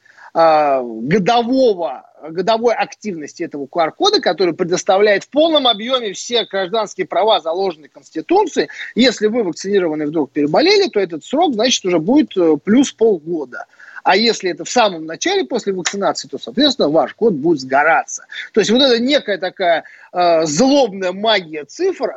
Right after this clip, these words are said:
она на самом деле, она ш-, она шокирует. Но я считаю, что, э, этой теме надо будет посвятить отдельную передачу. Тем более мы знаем, что всё-таки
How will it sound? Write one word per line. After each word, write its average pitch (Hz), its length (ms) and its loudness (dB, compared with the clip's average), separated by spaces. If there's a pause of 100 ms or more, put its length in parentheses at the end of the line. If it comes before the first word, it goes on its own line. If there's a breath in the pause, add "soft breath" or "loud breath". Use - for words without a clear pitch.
она 247 400 0
на 160 140 -12
самом 220 360 -2
деле, 202 360 2
она 160 240 -2
ш-, - 180 -2
она 185 240 2
шокирует. 226 580 2
Но 226 200 2
я 208 180 2
считаю, 320 320 0
что, 220 220 0
э, 185 680 2
этой 269 360 0
теме 175 320 -4
надо 220 380 -2
будет 180 480 -4
посвятить 175 840 0
отдельную 165 1300 0
передачу. 185 540 0
Тем 196 100 -8
более 165 220 -2
мы 156 140 -8
знаем, 160 200 0
что - 140 -16
всё-таки - 340 -2